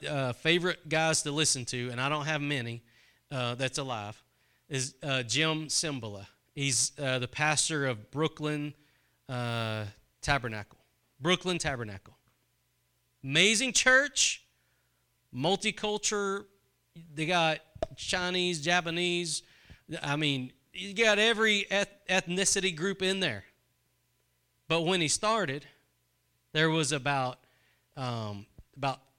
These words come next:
twenty-five people. And his father-in-law was a pastor of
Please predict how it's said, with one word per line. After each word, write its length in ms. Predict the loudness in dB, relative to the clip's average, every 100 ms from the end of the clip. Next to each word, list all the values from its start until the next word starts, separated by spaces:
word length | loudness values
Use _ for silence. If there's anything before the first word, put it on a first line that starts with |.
| -10
twenty-five 580 | -4 -2 -2 -4 -14 -8
people. 340 | -8 -8 -16 _ _ _ _ _ _ _ _ _ _ _ _ _ _ _ _
And 160 | -2 2
his 120 | 2
father-in-law 680 | 4 4 6 4 4 2 2
was 160 | 0 -2
a 60 | -2
pastor 560 | -2 0 -2 -4 -16 _ _ _ -6
of 200 | -6